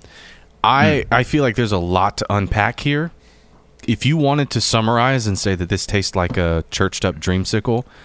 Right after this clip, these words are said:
Speaker 1: I could live with that. But if you really wanna sink your teeth into this one, you can, because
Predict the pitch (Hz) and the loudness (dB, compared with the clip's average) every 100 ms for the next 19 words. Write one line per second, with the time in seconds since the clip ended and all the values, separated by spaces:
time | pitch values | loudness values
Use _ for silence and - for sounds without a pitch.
0 | - 110 110 95 95 85 85 73 76 - | -6 -2 0 0 0 0 0 -2 -4 -8
1 | - - - 120 117 120 143 151 156 131 | -20 -14 -2 0 2 2 2 2 2 0
2 | - 135 135 123 - 120 - 143 135 147 | 0 0 0 -2 0 0 0 0 0 0
3 | 175 170 175 - - - - - 110 110 | 0 -2 -2 -8 -20 -20 -20 -8 -2 -2
4 | - 131 113 80 78 - - - - - | 0 0 0 -2 -8 -14 -20 -20 -8 -2
5 | 113 147 139 120 - | 0 2 2 0 -4